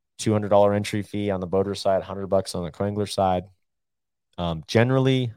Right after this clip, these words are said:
they're all on the same lakes for the most part, or pretty close to that. They're a region, qualify for the next kinda tier up, and then after that,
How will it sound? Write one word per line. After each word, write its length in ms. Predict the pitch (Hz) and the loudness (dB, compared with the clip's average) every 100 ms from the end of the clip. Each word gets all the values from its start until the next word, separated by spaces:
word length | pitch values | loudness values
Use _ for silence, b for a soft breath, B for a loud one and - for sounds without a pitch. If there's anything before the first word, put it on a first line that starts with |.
| _ | _
they're 120 | - 95 | 0 2
all 140 | 95 | 4
on 100 | 95 | 0
the 60 | 92 | -4
same 260 | - 92 | -8 -8
lakes 300 | 85 92 110 | -4 -4 -4
for 120 | - | -8
the 80 | 104 | -8
most 280 | 104 104 - | -6 -6 -6
part, 280 | - 107 104 | -2 0 -2
or 120 | 82 | -8
pretty 220 | - 87 | -12 -12
close 300 | 80 - 110 | -10 -2 -2
to 100 | - | 0
that. 180 | 101 101 | 0 0
They're 140 | 78 80 | 0 -4
a 40 | |
region, 540 | 82 120 113 113 107 95 _ _ _ | 0 0 0 -2 -2 -10 _ _ _
qualify 480 | - 90 85 80 80 | -4 2 2 2 -2
for 120 | 76 | -2
the 120 | 76 80 | -6 -6
next 280 | 82 - | -6 -8
kinda 320 | - 82 73 - _ _ _ _ _ _ _ - | -10 -8 -8 -12 _ _ _ _ _ _ _ -14
tier 400 | - 104 90 85 - | -4 -2 -2 -2 4
up, 340 | 123 120 - - | 6 6 0 -10
and 160 | 95 90 | -6 -2
then 140 | 85 | -2
after 320 | 82 78 - | -2 -6 -6
that, 360 | 80 92 92 - | 2 4 4 0